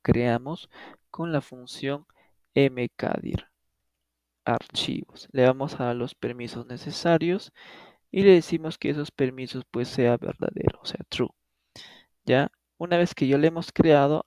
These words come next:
ahora sí, ya podemos, pues, eh, recorrer los archivos seleccionados y lo vamos a subir al servidor.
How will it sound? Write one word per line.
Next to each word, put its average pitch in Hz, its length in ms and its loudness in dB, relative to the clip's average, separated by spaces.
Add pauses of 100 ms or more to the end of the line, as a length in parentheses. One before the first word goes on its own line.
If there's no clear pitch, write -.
(120)
ahora 123 400 0
sí, 151 320 -10 (560)
ya 131 160 4
podemos, 127 640 -6
pues, 131 340 -6
eh, - 520 -10 (100)
recorrer 131 560 2
los 123 240 -4
archivos 127 420 -6
seleccionados 165 880 -2 (560)
y 208 300 -4
lo 127 140 -2
vamos 131 320 -6
a 113 100 -2
subir - 420 -12 (180)
al 120 200 -2
servidor. - 640 -4